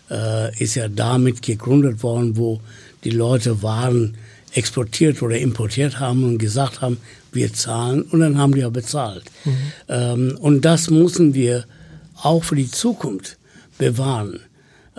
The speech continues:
Speaker 1: Diese Verrohung von, ähm, Sitten, äh, da sieht man, dass es uns nicht weiterbringt. Ähm, wenn man sich an die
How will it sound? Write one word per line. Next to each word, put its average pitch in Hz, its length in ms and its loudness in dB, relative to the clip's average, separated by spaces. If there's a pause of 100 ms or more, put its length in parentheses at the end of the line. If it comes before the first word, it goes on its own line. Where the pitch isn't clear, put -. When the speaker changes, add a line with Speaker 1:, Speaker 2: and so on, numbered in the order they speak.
Speaker 1:
Diese 123 260 -2
Verrohung 165 580 2
von, 139 340 0 (440)
ähm, 123 500 -2
Sitten, 110 580 0 (600)
äh, 175 180 -8
da 135 200 -2
sieht 208 340 0
man, 147 400 2 (200)
dass 135 320 -2
es 160 180 0
uns 147 240 0
nicht 135 200 -2
weiterbringt. 139 720 -4 (580)
Ähm, 117 640 -4 (220)
wenn 143 380 4
man 127 380 2 (180)
sich 117 460 -2
an 117 260 -2 (500)
die 117 220 -6